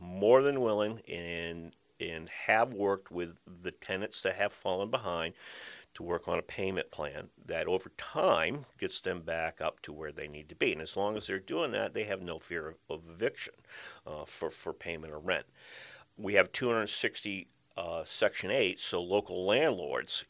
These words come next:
and to our knowledge, as of, of, well, as of yesterday <laughs> afternoon, I left the office, uh, we have not got any phone calls from, um,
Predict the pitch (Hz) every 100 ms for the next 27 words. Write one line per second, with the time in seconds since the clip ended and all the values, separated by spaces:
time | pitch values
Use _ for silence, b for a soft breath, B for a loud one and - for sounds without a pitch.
0 | - 98 92 92 - _ - _ - 101
1 | 92 92 90 107 147 110 82 - - 90
2 | - 87 85 - - 85 80 78 80 _
3 | - - 82 82 82 85 - 85 - 90
4 | 90 - 98 104 120 113 113 87 95 -
5 | 90 160 78 - B B B B B B
6 | - 85 82 82 101 127 117 104 98 98
7 | 90 92 - 117 127 90 80 87 - 90
8 | 85 85 - 80 82 80